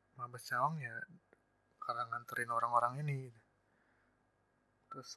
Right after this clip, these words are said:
pas mau turun kan, daripada dibanting lagi kan, gua, "Ya udah, udah cukup ya. Makasih banyak, Pak." Gua langsung pulang aja. Gua buru-buru nutup pintu sendiri daripada dibanting lagi ya kan.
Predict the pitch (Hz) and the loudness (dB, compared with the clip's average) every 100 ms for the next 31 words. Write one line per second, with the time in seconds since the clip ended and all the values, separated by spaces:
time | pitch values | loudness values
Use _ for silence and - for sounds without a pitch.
0 | - 120 - - _ - - 123 - 131 | -10 -10 -12 -16 _ -20 -20 -20 -10 0
1 | 147 147 160 147 117 117 117 117 117 - | 0 4 4 6 4 4 2 2 2 -4
2 | _ _ _ _ _ - 120 110 117 120 | _ _ _ _ _ -8 0 0 0 -6
3 | 117 113 117 151 165 160 135 - - _ | -4 -8 -8 -6 -4 -2 -2 -2 -6 _
4 | _ - 151 156 147 143 135 - 135 - | _ -14 -14 -8 -8 -6 -10 -10 -12 -10
5 | 127 127 - _ _ - - _ _ - | -10 -12 -14 _ _ -20 -20 _ _ 2
6 | 120 135 131 123 135 151 _ _ _ _ | 4 2 -6 -6 -2 -4 _ _ _ _
7 | _ 143 139 - 135 127 117 127 123 120 | _ -2 -2 -6 -16 -14 -16 -16 -18 -20
8 | _ - 127 127 123 127 147 - _ - | _ 2 6 6 4 -8 -10 -10 _ -20
9 | - - - _ - 127 120 123 117 120 | -18 -18 -20 _ -4 -2 -2 -4 -4 -8
10 | 120 117 117 _ _ _ _ _ _ - | -12 -12 -14 _ _ _ _ _ _ -8
11 | 127 - - 120 120 117 - 123 120 131 | -8 -8 -16 -14 -10 -10 -10 -12 -10 -10
12 | 131 117 113 113 113 113 120 120 117 117 | -12 -14 -8 -8 -8 -6 -6 -6 -12 -6
13 | 120 120 135 135 143 | -4 -6 -14 -10 -10